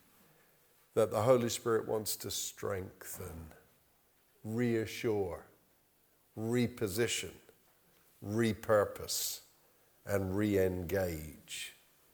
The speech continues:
And in the process together, I'm hoping we can have just a couple of insights that might just help us move together as a church and as the church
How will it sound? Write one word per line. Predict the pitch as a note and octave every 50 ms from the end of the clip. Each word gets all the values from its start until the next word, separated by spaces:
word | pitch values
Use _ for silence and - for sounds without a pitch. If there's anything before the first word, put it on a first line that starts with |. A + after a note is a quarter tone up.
| _ _ _ _ _ - - - - - - - - _ -
And | A#2 C3
in | C#3
the | C3 B2+
process | - - D#3+ F#3 F#3+ F#3 - - C3 - -
together, | - A#2 C3 C3+ A#2 B2+ B2+ C3
I'm | B2+ A#2+
hoping | B2 C#3+ D3+ - - C#3 B2+ B2
we | C3
can | A#2+ - - A2+ A2+
have | A2+ A#2 B2 A#2+ A#2 G#2 G2 - - - - _ -
just | C#3+ C3 -
a | -
couple | - D#3 - - C#3+ C3
of | B2
insights | C#3+ D3+ C#3+ C#3 - - A#2+ A2 A2+ G#2 - - -
that | - B2 A#2 A2 -
might | A#2+ A#2+ C3 C3 C3 A#2 -
just | - A#2+ A2 - -
help | - B2+ A#2 A2+ - B2
us | A#2+ A2+ - - - - - - - - - - A#2
move | A#2 C3+ D3 D#3 D#3 D#3 C#3+ -
together | - C#3 C3 C3+ D#3+ D3+ C#3 G2 G#2 G#2 A#2 A#2 - -
as | C3+ C#3+ C#3 -
a | C#3+ C3+
church | - - - B2+ G#2+ G2+ A2 B2 - - - -
and | B2 A#2+ A#2+ A#2 A#2
as | A#2 A2+ G2+ - -
the | A2 -
church | - - - D3 C3 B2+ B2+ B2+ - - - - - -